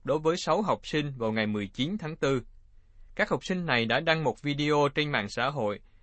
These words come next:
trong đó họ xúc phạm giáo viên trong giờ học. Khi phát hiện video, ban quản lý trường đã đình chỉ đối với các học sinh này trong một tháng. Tuy nhiên,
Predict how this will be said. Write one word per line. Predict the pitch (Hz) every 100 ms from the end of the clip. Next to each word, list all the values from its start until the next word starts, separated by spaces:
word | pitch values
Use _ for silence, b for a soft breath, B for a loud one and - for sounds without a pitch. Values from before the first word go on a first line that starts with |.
| _ -
trong | 139
đó | 131 139 190
họ | 110
xúc | 110 196
phạm | - 123 104
giáo | 113 151
viên | 160 160 160
trong | 156 151
giờ | 110 98
học. | 107 - - - - - - - -
Khi | - 147
phát | 180 185
hiện | 139 107
video, | 131 139 139 135 127 120 - - -
ban | 165 170
quản | 151 170
lý | 196 202
trường | 143 120 117
đã | 120
đình | 143 120 110 -
chỉ | 113 123
đối | 170 170
với | 170 202
các | 185 190
học | 127 -
sinh | 165 160
này | 120 104
trong | 143 147
một | 107 -
tháng. | 123 165 247 - - - - - - - - - - -
Tuy | 151 151
nhiên, | 160 156